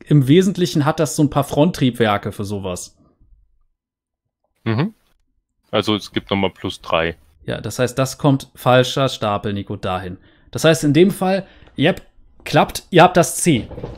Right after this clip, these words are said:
Speaker 1: Der Boden kommt in greifbare Nähe, jetzt muss man nur noch das Ding halbwegs vernünftig aufsetzen.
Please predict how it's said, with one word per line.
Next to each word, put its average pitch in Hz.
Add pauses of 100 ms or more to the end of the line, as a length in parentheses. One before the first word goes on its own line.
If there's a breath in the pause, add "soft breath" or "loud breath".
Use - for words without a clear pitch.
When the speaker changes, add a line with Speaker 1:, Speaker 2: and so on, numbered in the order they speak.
(100)
Speaker 1:
Der 135
Boden 220
kommt 175
in 165
greifbare 156
Nähe, 175
jetzt 180
muss 185
man 160
nur 247
noch 247
das 202
Ding 196
halbwegs 277
vernünftig 220
aufsetzen. 160